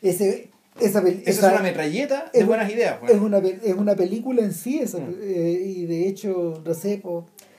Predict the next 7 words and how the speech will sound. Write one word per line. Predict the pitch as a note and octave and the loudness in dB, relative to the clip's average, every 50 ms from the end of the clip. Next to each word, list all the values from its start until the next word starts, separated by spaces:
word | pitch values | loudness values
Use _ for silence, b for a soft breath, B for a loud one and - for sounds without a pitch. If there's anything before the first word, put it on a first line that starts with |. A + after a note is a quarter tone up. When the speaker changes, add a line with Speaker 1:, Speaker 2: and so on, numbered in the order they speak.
| b b b b - | b b b b -6
Speaker 1:
eh, | E3+ D#3 D#3 D#3 D3 D3 D3 D3 - - _ - | -2 -2 0 0 0 -2 -2 -6 -10 -16 _ -6
Officer | G3 F#3+ G3 G#3 - - F#3+ F#3 | -4 -4 -2 -4 -6 -8 -10 -10
Krupke, | - - G3 G3 G3 - - G3+ F#3+ F#3 F#3 - - | -6 -6 -6 -6 -6 -6 -6 -6 -6 -6 -8 -10 -10
eh, | A3 F3+ D#3+ D3 D3 C#3+ D3 - _ | -8 -6 -4 -4 -6 -8 -12 -16 _
permite | _ F3 D#3+ E3 F3+ G3 F#3+ F#3+ | _ -8 -6 -4 -4 -4 -4 -4
lecturas | F3 E3 D#3+ D#3+ - G3+ F#3+ F#3+ F3 E3+ | -4 -4 -6 -8 -6 -6 -4 -4 -4 -6
sociológicas | - - E3+ - - E3+ E3 E3 F#3 G3+ G3 G3+ A3 G#3 - G3+ F#3 F#3 F3+ | -8 -10 -12 -10 -8 -6 -4 -2 -2 -2 -2 -4 -10 -10 -8 -8 -8 -8 -10